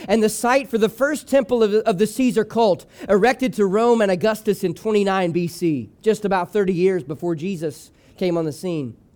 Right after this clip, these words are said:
A second shrine was later dedicated to, to the Emperor Trojan. The worship of also Aesculapius,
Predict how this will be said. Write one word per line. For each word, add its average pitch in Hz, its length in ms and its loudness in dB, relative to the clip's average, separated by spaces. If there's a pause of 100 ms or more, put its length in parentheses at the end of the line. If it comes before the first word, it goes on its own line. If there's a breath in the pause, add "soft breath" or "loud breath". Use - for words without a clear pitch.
(560 loud breath)
A 220 140 6
second 240 420 0
shrine 233 420 2
was 208 160 2
later 233 220 4
dedicated 220 560 2
to, 202 220 -2 (240 loud breath)
to 233 140 2
the 202 220 2
Emperor 220 460 2
Trojan. 185 720 0 (320 loud breath)
The 220 140 8
worship 254 440 4
of 226 220 4 (380 soft breath)
also 202 680 2 (380 soft breath)
Aesculapius, 220 1160 2